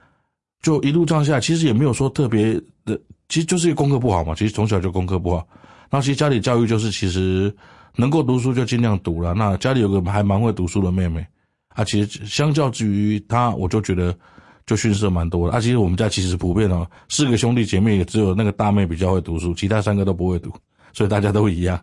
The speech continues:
那妈妈也就一视同仁，也没有特别的怎么样。啊，反正能够栽培我们的，能够补习，能够请家教，该做都做了，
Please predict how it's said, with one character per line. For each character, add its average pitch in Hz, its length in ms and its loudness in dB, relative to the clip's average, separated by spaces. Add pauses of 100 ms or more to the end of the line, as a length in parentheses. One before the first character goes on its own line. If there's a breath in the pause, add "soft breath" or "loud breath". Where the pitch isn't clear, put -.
(240 loud breath)
那 113 140 0
妈 113 140 2
妈 113 120 2
也 95 60 2
就 101 160 0
一 92 40 0
视 101 200 0
同 90 160 0
仁， 87 80 0
也 85 60 -2
没 104 120 0
有 101 60 0
特 107 160 0
别 90 160 -2
的 85 100 -4
怎 82 100 -6
么 80 120 -8
样。 90 180 -4 (380 loud breath)
啊， 104 100 -2
反 92 160 0
正 117 220 0 (460 loud breath)
能 113 140 2
够 147 140 2
栽 135 180 0
培 117 140 2
我 107 140 2
们 92 140 -2
的， 101 100 0
能 104 160 2
够 120 100 0
补 92 240 -2
习， 92 320 -4
能 98 160 2
够 113 120 2
请 82 240 -6
家 98 240 -2
教， 90 360 0 (100)
该 139 160 0
做 147 200 2
都 135 120 2
做 131 220 0
了， 95 160 0